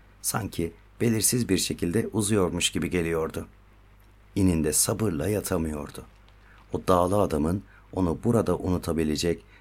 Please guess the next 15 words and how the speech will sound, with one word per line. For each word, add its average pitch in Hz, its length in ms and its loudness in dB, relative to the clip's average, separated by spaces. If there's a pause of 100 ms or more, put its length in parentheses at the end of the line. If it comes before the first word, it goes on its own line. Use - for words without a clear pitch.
(120)
ve 80 160 -2
bu 113 80 4
sonsuz 92 500 2
sessizlikte 85 800 0 (260)
çürüyebilecek 92 680 2
olmasının 87 400 0
yarattığı 87 600 0
düşünce 87 400 0
yüzünden 82 600 0 (400)
kafesteki 85 580 -2
bir 80 120 0
hayvan 87 520 0
gibi 78 320 -2 (400)
dar 104 140 0
hücresinden 76 720 -2